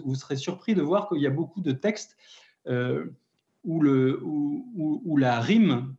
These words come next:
est délaissée au profit de l'assonance. C'est-à-dire que, en fait, on fait, on fait rimer euh, non pas le, la, la dernière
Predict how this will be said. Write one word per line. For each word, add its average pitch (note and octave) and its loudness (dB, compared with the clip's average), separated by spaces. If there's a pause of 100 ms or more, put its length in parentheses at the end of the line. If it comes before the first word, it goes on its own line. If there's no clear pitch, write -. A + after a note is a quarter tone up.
(140)
est C3+ 2
délaissée F3+ 2
au G#3+ 0
profit - -4
de D3 0
l'assonance. D#3 -4
C'est-à-dire C3 -10
que, B2+ -4 (300)
en C3 -10
fait, G3 -6
on E3 -4
fait, D#3+ -6
on D#3 -2
fait D#3 -2
rimer F3+ 2 (340)
euh, A#2+ -4
non D#3+ 2
pas F3 -2
le, B2 -4
la, A#2+ -4 (220)
la A#2+ -6
dernière D#3+ -2